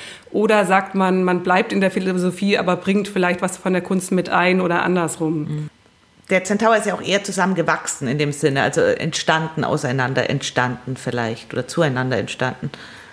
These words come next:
Speaker 2: Und ich überlege jetzt gerade, was wir tun, ist ja teilweise, also ich glaube, ich probiere auch gerade ein bisschen wegzukommen von diesem Gebären und so weiter. Das ist ja doch ein Eingriff eigentlich, vielleicht auch ein Einschnitt. Man nimmt was, also man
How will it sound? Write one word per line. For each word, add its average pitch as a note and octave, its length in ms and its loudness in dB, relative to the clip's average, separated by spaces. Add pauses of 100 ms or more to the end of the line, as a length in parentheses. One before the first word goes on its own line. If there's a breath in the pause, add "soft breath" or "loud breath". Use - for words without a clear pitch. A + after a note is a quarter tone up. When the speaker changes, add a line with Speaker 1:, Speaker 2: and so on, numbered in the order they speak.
(200 loud breath)
Speaker 2:
Und - 120 -4
ich D3 100 -4
überlege D#3+ 220 2
jetzt F3+ 120 -4
gerade, F3 160 2
was E3 160 -2
wir G#3 180 2
tun, F3+ 200 -2
ist D#3+ 140 -4
ja E3 200 2 (600)
teilweise, F3+ 680 2
also F#3 120 -2
ich F3+ 60 -4
glaube, G3 140 2
ich G3+ 80 -8
probiere F#3 240 2
auch - 60 -6
gerade D#3+ 180 -4
ein D#3+ 40 -6
bisschen E3 260 -4
wegzukommen E3+ 420 -2
von E3+ 80 -2
diesem D#3 220 -4
Gebären D#3+ 400 2
und - 80 -6
so - 80 -10
weiter. D#3+ 220 0
Das - 120 -8
ist - 140 -4
ja F#3 80 0
doch F3+ 160 -2
ein F#3+ 120 0 (800 loud breath)
Eingriff E3 520 0
eigentlich, D3 280 -4
vielleicht D#3+ 240 0
auch C#3+ 60 -2
ein D#3+ 80 -6
Einschnitt. D3 680 0
Man C#3+ 100 -2
nimmt G3 260 0
was, F#3+ 200 -2
also - 160 -6
man D3 240 -6